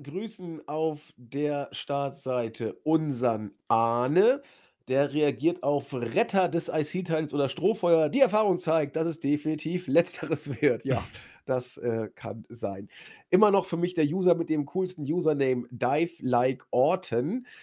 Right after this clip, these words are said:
Speaker 1: Ähm, hat sich auch mal wieder gemeldet, äh, hält sich, äh, war früher auf YouTube, glaub ich, sehr aktiv,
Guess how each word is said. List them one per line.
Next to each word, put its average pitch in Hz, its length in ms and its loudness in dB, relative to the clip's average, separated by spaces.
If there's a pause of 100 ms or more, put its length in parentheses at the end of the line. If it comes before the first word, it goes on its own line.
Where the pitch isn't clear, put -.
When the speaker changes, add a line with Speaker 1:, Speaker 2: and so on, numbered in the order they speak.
(200)
Speaker 1:
Ähm, 151 560 2 (200)
hat 190 120 4
sich 165 160 -2
auch 240 100 6
mal 190 140 0
wieder 151 160 0
gemeldet, 151 640 0
äh, 160 180 0
hält 196 240 0
sich, - 440 -12
äh, 175 240 0
war 151 160 0
früher 226 320 2
auf 160 160 -2
YouTube, 202 440 -2
glaub 127 200 0
ich, 120 120 -8
sehr 127 220 -2
aktiv, 160 500 -8